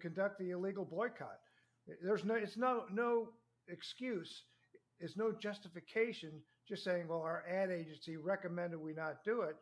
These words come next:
Uh, it just, it's still an illegal boycott. But I think the ad agencies are probably the primary defendants.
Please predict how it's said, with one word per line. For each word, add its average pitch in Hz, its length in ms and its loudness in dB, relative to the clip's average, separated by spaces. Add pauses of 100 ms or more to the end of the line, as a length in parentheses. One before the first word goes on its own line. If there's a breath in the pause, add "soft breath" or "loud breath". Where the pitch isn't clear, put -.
(720)
Uh, 131 180 -8 (1080)
it 147 140 -16 (240)
just, - 340 -2
it's 160 180 -6
still 226 320 8
an 156 80 0
illegal 160 360 2
boycott. 143 520 0 (220 loud breath)
But 185 100 6
I 214 40 10
think 247 180 8
the 202 160 10
ad 247 160 12
agencies 180 560 6
are 147 60 -4
probably 185 400 6
the 147 100 0
primary 156 480 2
defendants. 160 560 -8